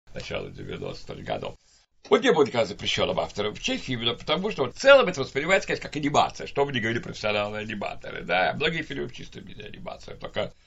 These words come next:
предметы оживают. Не, не рисованная анимация, а некий вариант кукольный. Ну вот, поэтому он спокойно снимал свои фильмы.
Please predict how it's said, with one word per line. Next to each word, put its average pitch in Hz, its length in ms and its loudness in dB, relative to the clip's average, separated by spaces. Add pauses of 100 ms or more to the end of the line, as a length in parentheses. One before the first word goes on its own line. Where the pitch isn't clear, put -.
(260)
предметы 135 460 -4
оживают. - 560 -10
Не, 101 240 0
не 90 180 -4
рисованная 185 480 0
анимация, 107 440 -2
а 135 40 -4
некий 185 160 -2
вариант 147 240 2
кукольный. - 640 -10 (480)
Ну 107 100 -4
вот, 120 200 -2
поэтому - 300 -4
он - 100 -6
спокойно - 460 -8
снимал - 320 -10
свои - 260 -10
фильмы. - 280 -10